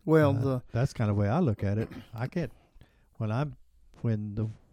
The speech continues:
Speaker 2: storms crash in on me, who do I turn to?
Speaker 1: I think about the
Speaker 2: <laughs> Only
Speaker 1: Lord's
Speaker 2: the one who can r-, help me through it.
Speaker 1: the Lord's parable on the soils.
Speaker 2: Yeah.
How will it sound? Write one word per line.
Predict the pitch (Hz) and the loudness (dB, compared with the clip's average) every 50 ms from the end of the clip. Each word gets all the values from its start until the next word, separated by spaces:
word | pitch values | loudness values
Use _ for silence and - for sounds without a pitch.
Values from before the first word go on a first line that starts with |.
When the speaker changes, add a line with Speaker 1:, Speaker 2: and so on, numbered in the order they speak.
| - - - _ _ _ _ | -20 -20 -20 _ _ _ _
Speaker 2:
storms | - - - - - 131 127 135 139 127 - | -16 -16 -6 -2 0 2 2 2 0 0 0
crash | - - 127 120 110 - - | 0 2 2 4 2 2 2
in | 139 165 180 | 2 4 4
on | 135 98 101 | 2 0 2
me, | 98 101 101 | 0 0 2
who | - 139 | 4 4
do | 151 143 123 | 6 6 6
I | 110 113 | 6 4
turn | - - 139 175 208 185 - | 4 4 2 2 2 0 -2
to? | - 90 - 120 117 - - _ - _ _ _ _ _ _ - | -4 -4 -4 -4 -8 -12 -18 _ -20 _ _ _ _ _ _ -4
Speaker 1:
I | 160 156 | -4 -2
think | - 185 165 | -2 -2 0
about | 151 139 139 131 | 2 2 2 2
the | - 135 | 2 2
Speaker 2:
<laughs> | |
Only | 131 127 131 | 2 2 4
Speaker 1:
Lord's | 131 135 180 - - 151 127 | 6 6 8 8 6 6 6
Speaker 2:
the | 127 123 | 8 8
one | 131 131 131 131 | 8 6 6 6
who | 123 127 127 | 4 4 4
can | - - 123 113 113 120 120 - _ _ - 127 | 4 2 0 0 -2 -6 -10 -14 _ _ -6 -4
r-, | 123 135 - 104 | -4 -4 -2 -2
help | 110 131 127 | -2 -2 0
me | 123 123 | -2 -2
through | 123 - 147 175 220 196 | 0 2 2 4 4 2
it. | - - - - _ _ _ - - _ _ _ - | 0 -4 -8 -14 _ _ _ -20 -20 _ _ _ -10
Speaker 1:
the | 151 147 143 | -6 -4 -2
Lord's | 139 131 139 143 147 135 - | 0 2 2 2 2 2 6
parable | - - 147 143 139 139 139 131 131 127 127 | 8 8 8 10 8 4 2 2 0 0 2
on | 127 127 123 | 2 2 2
the | 120 113 | 0 -2
soils. | - - 165 165 175 156 127 113 110 117 127 - - - - - _ _ _ - - - - - _ - | -2 0 0 2 4 2 2 0 -2 -4 -8 -10 -14 -18 -20 -20 _ _ _ -20 -20 -20 -20 -20 _ -6
Speaker 2:
Yeah. | 113 104 107 139 | -4 -4 -2 -4